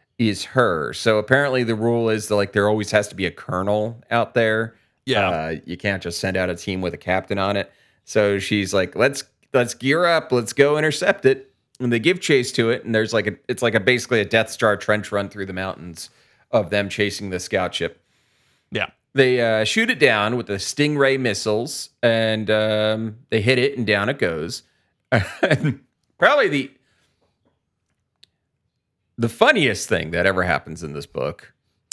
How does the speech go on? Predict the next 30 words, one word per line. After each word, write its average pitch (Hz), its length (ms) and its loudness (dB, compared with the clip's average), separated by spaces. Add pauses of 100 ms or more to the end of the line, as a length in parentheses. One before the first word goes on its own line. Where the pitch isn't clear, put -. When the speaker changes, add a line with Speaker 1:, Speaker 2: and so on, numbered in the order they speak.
(260)
Speaker 1:
is 120 160 0
they 131 100 4
get 190 180 4
off 226 220 2
a 117 40 0
ship, - 560 -2
and 127 140 4
it's 135 140 0
basically 185 440 0
like 127 200 2
that 107 140 4
moment 107 360 0
in 90 80 -10
Ghostbusters 82 920 -4 (1080)
where 113 300 4
they, 107 280 2
um, 98 560 0 (720)
they 110 220 2
shoot 139 420 -2
the, 110 720 -2 (720)
the 107 120 -4
tray, 123 720 0
the, 104 340 0
the - 80 -6
cart - 500 0
full 113 340 -2
of 87 300 -2
house 107 380 0
cleaning 139 360 -2
supplies. 143 840 -4